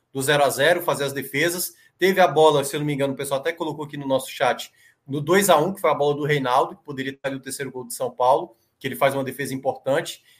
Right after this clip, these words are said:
E, mas, assim, eu acredito que a entrada do Robson, ela foi mais determinante pra vitória, porque ele deu um dinamismo melhor pro Fortaleza na, na adversidade. Ele quase abriu o placar quando o jogo tava zero a zero, num chutaço que ele ia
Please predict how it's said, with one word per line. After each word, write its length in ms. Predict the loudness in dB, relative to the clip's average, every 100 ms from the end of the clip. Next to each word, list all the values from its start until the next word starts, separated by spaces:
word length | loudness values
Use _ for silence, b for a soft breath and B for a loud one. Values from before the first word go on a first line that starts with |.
| b b
E, 160 | -12 -6
mas, 260 | 4 6 6
assim, 360 | -2 -4 -6 -2
eu 160 | 6
acredito 580 | 6 6 0 0 -4 -4
que 100 | 0
a 60 | 0
entrada 420 | 2 4 4 2
do 140 | -4
Robson, 640 | 2 2 2 -2 -8 -8 b b b
ela 180 | 0 0
foi 140 | 0
mais 240 | 4 4
determinante 880 | 4 0 0 -2 -2 0 0 -6 -16 _ _ _
pra 160 | 0 2
vitória, 640 | 0 0 4 4 2 -8 _ _
porque 360 | -12 0 2 4
ele 240 | 2 2 0
deu 280 | 2 2
um 100 | 2
dinamismo 640 | -4 -2 -2 0 -2 -2 0
melhor 380 | 2 4 4
pro 140 | 2 -2
Fortaleza 760 | -2 0 0 0 -2 -2 -6 -10 b b b
na, 460 | -6 0 4 4 4
na 120 | -2
adversidade. 500 | 0 0 2 2 2
Ele 140 | -2 2
quase 320 | 4 6 4
abriu 200 | 2 0
o 40 |
placar 400 | 0 0 2 0
quando 120 | -2 -6
o 40 |
jogo 160 | -6 -4
tava 200 | -4 0
zero 220 | 0 0
a 60 |
zero, 280 | 0 -2 -2
num 120 | -6
chutaço 520 | -10 -10 -2 2 2 0
que 80 |
ele 120 | -6 -2
ia 220 | -2